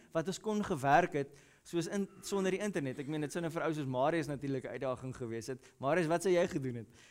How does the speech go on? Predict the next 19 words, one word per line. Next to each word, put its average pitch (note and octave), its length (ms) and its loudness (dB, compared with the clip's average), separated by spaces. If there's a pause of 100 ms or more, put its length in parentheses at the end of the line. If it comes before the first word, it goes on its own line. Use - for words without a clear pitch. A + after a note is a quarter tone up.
(520)
<laughs> - 1400 -6
Iets D#3+ 100 -4
anders, F3 380 2
né? F#3 240 0 (600)
Mechanic, F3+ 580 0
okay. D3 400 0 (480)
Maar F3+ 420 2 (500)
daar's C#3+ 260 -6
'n F3+ 160 -8
tyd F#3 440 -2
wat, C#3+ 160 -4 (140)
wat C#3 180 -6
dinge C#3 220 -4
regtig B2+ 460 -8
anders C3+ 260 -10
gewerk G#2 380 -8
het. - 240 -18 (840)
En, C#3+ 220 -4
eh, C#3+ 200 -4